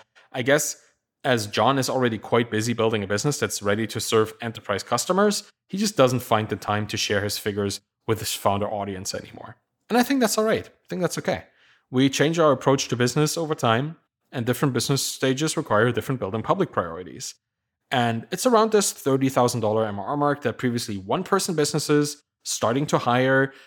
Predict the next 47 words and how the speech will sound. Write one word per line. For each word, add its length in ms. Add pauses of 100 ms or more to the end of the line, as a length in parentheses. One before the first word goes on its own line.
and 160
the 60
moment 400
you 60
involve 320
more 120
people 240
in 80
your 100
business, 520 (200)
the 80
more 240
you 120
will 100
need 160
to 100
coordinate. 640 (260)
People 280
also 240
cost 240
money, 300
and 120 (260)
the 180 (140)
increased 500
expenses 560
will 160
impact 360
the 80
bottom 240
line 180
of 120
the 60
business. 420 (460)
It's 260
often 300
assumed 540 (340)
that 120
a 60
solopreneur 640
keeps 260
most 300
of 80
the 80
profits, 640 (220)
like 160
I 40
said, 380